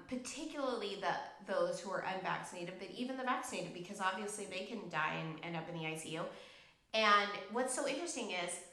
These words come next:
a lot of our friends that we've had, you and I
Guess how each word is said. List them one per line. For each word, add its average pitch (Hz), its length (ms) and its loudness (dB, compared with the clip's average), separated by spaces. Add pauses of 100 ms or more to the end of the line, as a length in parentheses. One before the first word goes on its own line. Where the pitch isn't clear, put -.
(120)
a 208 60 2
lot 208 300 6
of 254 160 2 (340)
our 196 300 2
friends 233 680 2 (520)
that 196 180 -4
we've 202 220 -4
had, 202 220 2 (260)
you 208 160 -4
and 208 100 0
I 208 540 0